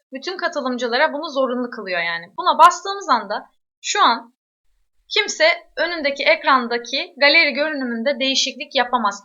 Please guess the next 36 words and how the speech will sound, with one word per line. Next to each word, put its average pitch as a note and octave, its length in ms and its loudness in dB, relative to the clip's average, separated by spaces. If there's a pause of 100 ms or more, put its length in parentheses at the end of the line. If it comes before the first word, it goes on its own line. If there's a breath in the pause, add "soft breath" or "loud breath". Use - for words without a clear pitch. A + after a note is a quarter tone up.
Herkes A4 340 2 (160)
aynı F#4+ 180 2
şeyi C#4 300 0
görüyor A3+ 340 -2
demektir. F#3 400 -10 (180)
Artık C#4 220 -4
bundan D4+ 220 -2
eminiz A#3 500 -6
yani. - 240 -18 (520 loud breath)
Çünkü E4 220 -8
normalde F4 480 4 (140)
ilk G#4 240 0
açtığınızda, A3 640 -2
ilk D#4+ 280 -12
etapta G#3+ 360 -6
biz A3 160 -10
bunu A3+ 340 -8
işaretlemeden B3 760 0
önce A3+ 260 -4 (480 soft breath)
herkesin F4+ 420 2
bu C#4 120 2
özgürlüğü C4+ 400 -4
vardı. C4+ 380 4
Tüm E4+ 120 -14
katılımcılar A3+ 680 -4
kendince B3+ 680 -2
ayarlayabiliyordu. D4 1040 4
Ama G4 160 -2
şu - 180 0
an E4+ 120 4
o E4+ 100 6
ayarlamayı B3+ 440 4
yapamazlar. C4 600 -2
Biz B3+ 140 -10
ne A#3 100 -6
görüyorsak F#3+ 500 -6